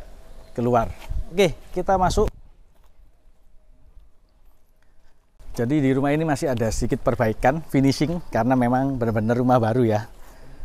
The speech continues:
Untuk carport sendiri menampung dua mobil dan juga garasi menampung dua mobil ya. Yang unik memang di carportnya sendiri pakai dua macam batu ukuran ya. Yang satu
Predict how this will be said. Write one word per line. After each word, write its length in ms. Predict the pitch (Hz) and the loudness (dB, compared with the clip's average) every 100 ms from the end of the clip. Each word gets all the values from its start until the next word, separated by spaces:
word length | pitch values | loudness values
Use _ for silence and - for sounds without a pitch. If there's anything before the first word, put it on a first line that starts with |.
| - - - - - - - - - - - - | -12 -12 -14 -14 -16 -18 -20 -20 -12 0 0 2
Untuk 240 | 208 208 | 2 6
carport 240 | 220 214 214 | 6 8 6
sendiri 400 | 208 214 233 262 | 4 4 4 4
menampung 800 | 233 208 196 185 247 240 247 240 - - - - | 6 6 6 6 6 6 4 0 -10 -18 -20 -10
dua 240 | - 156 147 | 4 8 10
mobil 400 | 156 156 175 110 82 - - | 8 6 6 6 -2 -16 -6
dan 160 | 123 117 | -2 0
juga 400 | 113 143 147 120 | 2 2 2 2
garasi 480 | 120 120 120 185 | 2 2 0 0
menampung 400 | 151 139 135 151 | 2 2 2 0
dua 160 | 123 117 | 2 2
mobil 320 | 120 113 131 107 - - - - | 2 2 2 2 -6 -14 -14 -8
ya. 200 | - 120 123 - - - - | 0 0 0 -12 -20 -16 -2
Yang 120 | 170 180 202 | 2 6 8
unik 140 | 240 - | 8 6
memang 480 | 165 180 220 233 220 - - | 4 6 6 4 0 -6 -10
di 160 | - 135 | -2 6
carportnya 320 | 143 156 165 | 6 6 0
sendiri 400 | - 143 165 208 | 4 4 8 8
pakai 480 | 175 139 - 151 143 | 6 4 6 6 6
dua 320 | 131 123 117 | 6 6 8
macam 560 | 120 117 123 120 123 120 - - - | 6 6 4 4 2 -2 -6 -8 2
batu 400 | 127 143 139 156 - - | 4 6 4 2 0 -4
ukuran 480 | 170 156 190 135 123 | -2 6 8 8 8
ya. 160 | 117 143 - - - - | 4 2 -6 -20 -18 -16
Yang 220 | - 160 160 | -4 2 4
satu 220 | 156 | 4